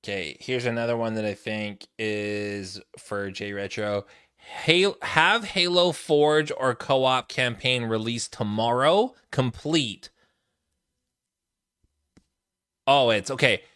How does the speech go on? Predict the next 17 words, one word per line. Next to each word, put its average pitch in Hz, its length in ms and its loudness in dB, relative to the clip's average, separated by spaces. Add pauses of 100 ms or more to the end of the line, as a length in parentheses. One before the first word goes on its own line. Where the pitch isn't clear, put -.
(100)
Have 214 380 2
Halo 185 320 4
Forge 127 800 0 (840)
or 156 280 6
co-op 127 920 4
campaign 120 680 0
released 110 420 0
tomorrow, 107 640 0
complete, 107 680 -4 (120)
but 110 160 2
the 131 260 -6
other 131 240 2
one 135 160 0
is 127 140 0
deleted 113 460 -2
from 104 220 -6
existence. - 880 -12